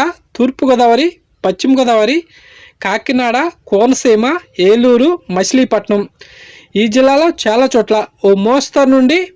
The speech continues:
భారీ వర్షాలు సాయంత్రం అర్ధరాత్రి సమయంలో నమోదే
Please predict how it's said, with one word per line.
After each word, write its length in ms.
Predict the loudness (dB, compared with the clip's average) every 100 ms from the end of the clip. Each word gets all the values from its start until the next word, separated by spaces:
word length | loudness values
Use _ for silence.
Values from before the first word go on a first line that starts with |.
| -8
భారీ 300 | -4 0 2 2
వర్షాలు 320 | 0 0 0 -2
సాయంత్రం 560 | -8 -4 -2 0 0 -2 -6
అర్ధరాత్రి 460 | -2 0 0 -2
సమయంలో 440 | -2 0 2 2 0 -2
నమోదే 280 | -2 0